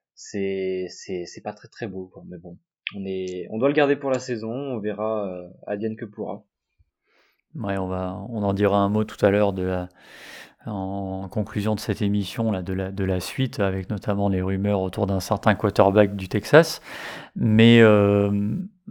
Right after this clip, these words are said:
Speaker 2: ouais, tu mentionnais l'interception. Effectivement, même en regardant, on sait pas trop à qui il envoie. Et puis surtout, bah, de l'autre côté du terrain, euh, il regarde pas du tout, mais il a, euh, alors je crois que c'est D J Moore ou,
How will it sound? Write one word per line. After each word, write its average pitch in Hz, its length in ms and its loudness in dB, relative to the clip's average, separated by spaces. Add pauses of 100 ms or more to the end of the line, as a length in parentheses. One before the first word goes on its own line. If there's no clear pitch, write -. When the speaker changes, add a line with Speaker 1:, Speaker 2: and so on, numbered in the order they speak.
(160)
Speaker 2:
ouais, 131 540 4 (220)
tu - 140 -10
mentionnais 113 420 0
l'interception. 113 800 0 (340)
Effectivement, 147 520 0
même 107 200 2
en 104 60 4
regardant, 101 460 0
on 131 100 -2
sait - 180 -10
pas 104 140 0
trop 120 240 -4
à 107 80 0
qui 110 220 -6
il 104 80 -2
envoie. 113 420 0 (500)
Et 120 120 -2
puis 117 220 -10
surtout, 208 480 -6
bah, 104 200 0
de 98 140 -4
l'autre 113 200 -4
côté 123 260 -4
du 107 180 -10
terrain, 131 440 0 (340)
euh, 98 360 -4
il 104 140 -4
regarde 104 420 0
pas 113 160 -2
du 107 180 -6
tout, 240 220 -6
mais 113 180 0
il 107 200 -2
a, 117 180 4
euh, 98 160 -2
alors 92 260 -8
je 92 120 -10
crois 139 220 -4
que 135 60 -18
c'est 104 200 -4
D 101 200 -10
J 107 200 -4
Moore 156 320 -4
ou, 104 180 -4